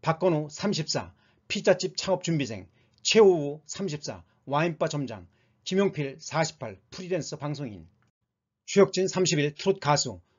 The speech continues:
권도훈 십삼 초등학생, 김웅진 삼십이 레크레이션 지도자, 주화성 사십일 이십 년차 가수, 윤대용 이십사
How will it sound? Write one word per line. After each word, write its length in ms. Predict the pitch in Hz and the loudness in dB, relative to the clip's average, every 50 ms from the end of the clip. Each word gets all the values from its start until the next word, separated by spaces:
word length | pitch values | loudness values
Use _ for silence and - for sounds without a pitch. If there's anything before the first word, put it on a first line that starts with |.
| _ _ | _ _
권도훈 440 | - 175 180 185 170 185 185 190 175 | 2 4 4 6 8 6 6 6 2
십삼 480 | - - - - - 175 143 135 131 - | 0 -4 -6 -4 -4 -4 -2 -2 -4 -8
초등학생, 560 | - - 170 202 185 160 - - 117 98 85 - _ _ _ _ _ _ | -10 -6 -4 -2 -2 -2 -4 -6 -10 -10 -12 -18 _ _ _ _ _ _
김웅진 520 | - - 190 196 202 190 151 147 135 131 | 0 4 4 6 6 6 4 2 -2 -4
삼십이 520 | 123 - - 202 196 - 143 131 120 113 117 | -8 -6 -4 -4 -2 -2 -2 -4 -4 -4 0
레크레이션 520 | 135 165 160 - 180 185 170 - 185 185 | 0 -2 0 4 2 2 4 4 0 0
지도자, 420 | - 175 147 147 117 110 95 87 - _ _ _ _ _ _ | 0 0 0 -2 -2 -4 -8 -12 -16 _ _ _ _ _ _
주화성 460 | - - 175 196 185 165 - 170 175 160 | -6 4 8 8 8 8 6 0 -4 -6
사십일 520 | - - 160 160 156 - 143 151 160 156 - _ _ _ _ | -6 -2 -2 0 0 0 -4 -6 -8 -8 -12 _ _ _ _
이십 300 | - 170 185 160 - 180 | -8 -6 -4 -4 -2 -2
년차 260 | 175 165 147 - 180 | -2 -2 -2 -2 -4
가수, 320 | 147 127 120 - - 90 82 _ _ _ _ _ _ _ _ _ _ _ _ _ - | -4 -6 -8 -10 -12 -16 -20 _ _ _ _ _ _ _ _ _ _ _ _ _ -2
윤대용 460 | 151 170 180 165 180 175 165 180 180 147 | 0 2 6 6 8 6 6 4 0 -4
이십사 520 | 156 175 160 - - - 127 101 87 98 | -2 -2 -2 -2 -4 -6 -8 -8 -10 -16